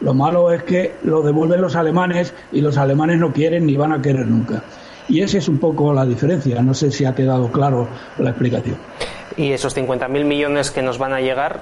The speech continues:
Speaker 2: van a ser suficientes o va a hacer falta mucho más y esto nos va a llevar a una situación todavía peor?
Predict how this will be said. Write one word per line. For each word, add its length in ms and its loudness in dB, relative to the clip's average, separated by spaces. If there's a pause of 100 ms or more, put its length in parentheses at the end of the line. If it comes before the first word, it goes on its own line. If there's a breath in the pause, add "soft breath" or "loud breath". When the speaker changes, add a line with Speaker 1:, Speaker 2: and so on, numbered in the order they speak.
(400)
Speaker 2:
van 300 -2
a 60 -2
ser 160 -2
suficientes 1000 -2 (100)
o 180 0
va 80 0
a 20 -2
hacer 160 -4
falta 240 -4
mucho 260 -2
más 400 -4
y 80 -2
esto 160 -4
nos 180 -2
va 60 -2
a 20 -2
llevar 240 0
a 40 -2
una 100 -2
situación 320 -2
todavía 320 0
peor? 260 -2